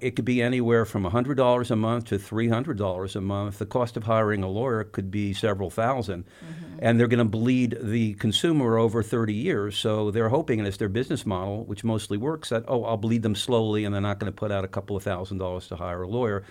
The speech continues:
Speaker 1: And they're very unhappy clients. Um, we love serving our clients and serving them well, but it's expensive. And then
Speaker 2: Mm-hmm.
Speaker 1: also, you have to be a fairly sophisticated attorney to take these cases 'cause you have to understand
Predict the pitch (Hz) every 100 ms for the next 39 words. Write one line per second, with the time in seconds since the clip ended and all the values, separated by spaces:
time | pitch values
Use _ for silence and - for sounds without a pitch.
0 | - - - - - 139 139 135 139 135
1 | 147 143 135 135 135 120 131 170 95 90
2 | - - - 113 107 110 110 110 113 131
3 | 117 - 120 127 127 127 - 127 123 127
4 | 123 - - 107 101 120 113 104 101 98
5 | 110 123 110 120 117 113 - 131 185 -
6 | 80 95 - 117 117 127 120 160 208 120
7 | 110 107 - - - - 117 123 165 -
8 | 190 147 127 - 135 139 135 131 - 120
9 | 135 120 123 123 117 117 104 - 127 117
10 | 107 135 233 - 107 - 95 110 101 104
11 | 120 113 117 117 107 107 101 - 107 104
12 | 104